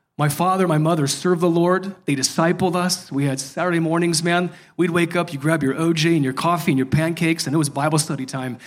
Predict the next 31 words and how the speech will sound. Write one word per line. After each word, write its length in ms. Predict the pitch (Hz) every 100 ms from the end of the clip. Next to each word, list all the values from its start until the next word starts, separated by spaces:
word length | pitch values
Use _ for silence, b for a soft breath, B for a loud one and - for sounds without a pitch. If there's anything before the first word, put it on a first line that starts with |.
| B B
This 180 | 180
was 160 | 196 160
part 300 | - 170 185
of 100 | 156
what 120 | 160
we 100 | 160
did 140 | 156 160
as 100 | 135
a 40 |
family. 580 | - 143 147 135 107 - _ _ _ _ -
My 100 | 147
father 340 | 175 185 185
was 180 | 160 147
a 60 |
man 260 | 143 165 165
of 120 | 147
God. 200 | 147 156
He 120 | 147 143
loved 440 | 151 170 180 151
the 60 | 135
Lord 480 | 135 147 165 175
with 140 | 131 - -
all 220 | 165 175
of 120 | 147
his 160 | 127 -
heart. 340 | 147 175 180
He 80 | 160
had 60 |
a 60 | 135
radical 560 | 135 151 190 196 185 160
transformation, 1000 | 180 165 160 151 147 147 143 147 127